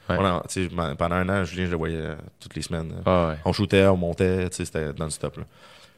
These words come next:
Speaker 2: Fait que c'est fou, c'est le dernier gros phénomène web, puis il y en a plus beaucoup,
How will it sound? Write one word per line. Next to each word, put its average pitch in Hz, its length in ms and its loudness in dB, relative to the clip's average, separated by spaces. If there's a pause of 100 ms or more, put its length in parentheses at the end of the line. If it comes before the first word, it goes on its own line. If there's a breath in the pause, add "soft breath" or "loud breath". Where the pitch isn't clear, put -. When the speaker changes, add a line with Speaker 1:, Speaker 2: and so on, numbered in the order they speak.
Speaker 2:
Fait - 180 -4
que - 100 -16 (920)
c'est - 180 2
fou, - 160 -2
c'est 131 120 4
le 117 40 4
dernier 123 240 8
gros 127 180 4
phénomène 98 380 4
web, 113 160 6
puis 139 100 -4
il - 20 4
y 101 40 2
en 98 40 2
a - 60 2
plus - 200 -8
beaucoup, 110 580 -6